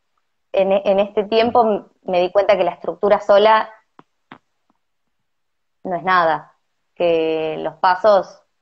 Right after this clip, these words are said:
los puedo aprender, pero hay algo más, <laughs> que, que está buenísimo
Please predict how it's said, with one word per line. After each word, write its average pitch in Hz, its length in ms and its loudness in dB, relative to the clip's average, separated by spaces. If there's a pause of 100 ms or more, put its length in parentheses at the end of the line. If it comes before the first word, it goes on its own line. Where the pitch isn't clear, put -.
(640)
los 175 140 -12
puedo 175 180 2
aprender, 180 560 0
pero 160 680 2 (1900)
hay 185 180 2
algo 190 240 2
más, 208 340 -2 (120)
<laughs> - 520 -16
que, 160 200 -12
que - 100 -14
está - 180 0
buenísimo 175 1000 -2